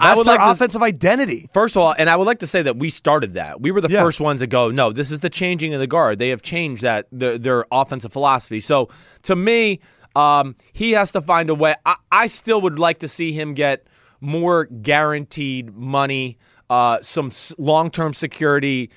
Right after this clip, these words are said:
Speaker 1: because it's still running back position,
Speaker 2: Yes.
Speaker 1: and it's only one stupid tackle by Avontes
Speaker 2: Ugh.
Speaker 1: Burfict, and then all of a sudden your knee's gone, and you're gonna, it takes a year and a half to get healthy.
Speaker 2: Johnny Garcia said, "Bell hasn't finished sixteen games yet, injury and suspensions combined."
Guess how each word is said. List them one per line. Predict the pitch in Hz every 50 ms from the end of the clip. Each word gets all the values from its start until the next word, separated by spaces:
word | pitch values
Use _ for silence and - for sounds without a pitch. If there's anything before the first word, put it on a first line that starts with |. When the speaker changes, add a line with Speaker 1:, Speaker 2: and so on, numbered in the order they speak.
| _ -
Speaker 1:
because | 156 143 - 165 151 131
it's | 127 -
still | - - 170 180 208 196
running | 170 170 160 160 151 143
back | 143 139 135 -
position, | - 139 123 123 127 120 - 127
Speaker 2:
Yes. | 127 123 117 113 - - - - -
Speaker 1:
and | 135 131
it's | 127 117 -
only | 147 160 165 160 151
one | 131 123 135 147 160 175
stupid | - - - 170 160 170 156 135
tackle | - 147 135 139 139 - 147 139
by | 135 139 135
Avontes | 131 117 120 120 123 117 110 147 143 131
Speaker 2:
Ugh. | 113 104
Speaker 1:
Burfict, | 131 131 123 - - 120 117 123 - _ -
and | 131 123 127
then | 127 127
all | 127 127 127
of | 131
a |
sudden | - 143 131 127
your | 127 127
knee's | 123 123 131 139 135 117
gone, | 104 131 120 117 120 117
and | 113 113
you're | 113 120
gonna, | 120 123
it | 110
takes | - 135 127 120
a | 120
year | 117 120
and | 120 117
a | 113
half | 113 110 -
to | 123
get | 117 104 98
healthy. | 110 104 92 - 82 71 - -
Speaker 2:
Johnny | - 170 170 175 180 185
Garcia | 165 175 170 147 - - 180 175 170
said, | - - 175 165 143 110
"Bell | 156 170 180 185 175
hasn't | 165 170 160 139 156 139 -
finished | - 165 160 156 147 -
sixteen | - - 170 - - - 175 170 160 151
games | 135 147 151 156 160 160 147 117
yet, | 147 156 156 156 -
injury | - 156 165 156 131 156 160 156
and | 156 147
suspensions | - 143 123 - - - 151 151 143 - 156 143 -
combined." | - - 147 139 135 143 143 143 143 147 160 151